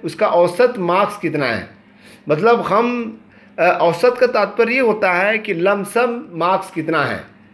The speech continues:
किसी को एटी मिलेगा, किसी को फिफ्टी मिलेगा, तो एटी और फिफ्टी को बराबर होने के लिए बैलेंस करना पड़ेगा। तो एक एवरेज,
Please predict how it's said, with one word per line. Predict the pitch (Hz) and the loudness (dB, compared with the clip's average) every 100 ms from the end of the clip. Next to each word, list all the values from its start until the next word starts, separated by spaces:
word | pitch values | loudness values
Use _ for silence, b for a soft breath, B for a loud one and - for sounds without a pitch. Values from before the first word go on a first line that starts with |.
| B B B B | B B B B
किसी | 180 175 | -8 -4
को | 208 202 | 2 2
एटी | 185 214 | 2 -2
मिलेगा, | 202 202 202 | -2 0 2
किसी | 190 180 156 | 0 -2 -4
को | 160 | -4
फिफ्टी | 156 160 202 | -4 -4 -2
मिलेगा, | 196 196 190 190 190 - - _ _ - B B B - | 0 2 4 2 0 -6 -20 _ _ -20 B B B 0
तो | 196 | 2
एटी | 160 185 220 | 2 0 2
और | 226 214 214 | 2 2 0
फिफ्टी | 196 233 | -4 -2
को | 226 | 0
बराबर | 233 190 190 220 | 4 4 4 2
होने | 202 214 | 0 0
के | 214 214 | 0 0
लिए | 214 220 | 0 0
बैलेंस | 175 185 214 220 | 2 2 2 -2
करना | 220 208 | -4 -2
पड़ेगा। | 214 214 208 196 196 B B B _ | -2 0 0 -2 -6 B B B _
तो | 214 | 4
एक | 226 262 254 | 6 2 2
एवरेज, | 190 170 196 220 170 110 | 2 4 4 4 2 -2